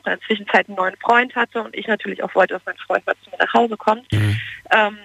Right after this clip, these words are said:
Speaker 1: ging das halt nicht mehr, weil da ging es ja dann auch echt, äh, irgendwann, das hört sich jetzt krass an, aber es ging wirklich um mein Leben und, ähm, der hat versucht,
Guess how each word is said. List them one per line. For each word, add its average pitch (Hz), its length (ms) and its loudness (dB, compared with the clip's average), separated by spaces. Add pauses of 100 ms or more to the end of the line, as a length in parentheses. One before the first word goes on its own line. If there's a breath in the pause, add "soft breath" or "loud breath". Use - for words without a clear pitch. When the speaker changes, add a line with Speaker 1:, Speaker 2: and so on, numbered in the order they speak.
(320)
Speaker 1:
ging 226 160 -4
das 185 240 0
halt - 180 -4
nicht 175 140 -12
mehr, 180 140 4
weil 180 100 4
da 180 80 4
ging 202 160 -10
es 220 80 -8
ja - 60 -2
dann 185 120 0
auch 175 200 -2
echt, - 320 -2
äh, 190 320 2
irgendwann, 196 420 0 (500)
das 185 120 -10
hört 233 140 0
sich 202 100 -8
jetzt - 160 -6
krass 185 260 0
an, 269 180 2 (100)
aber 214 160 -10
es - 100 -12
ging 214 180 -12
wirklich 202 240 -8
um 190 80 -4
mein 202 260 2
Leben 240 320 -2 (280)
und, 202 140 -10 (440)
ähm, 190 180 0 (220)
der 175 100 0
hat 202 140 0
versucht, - 380 -8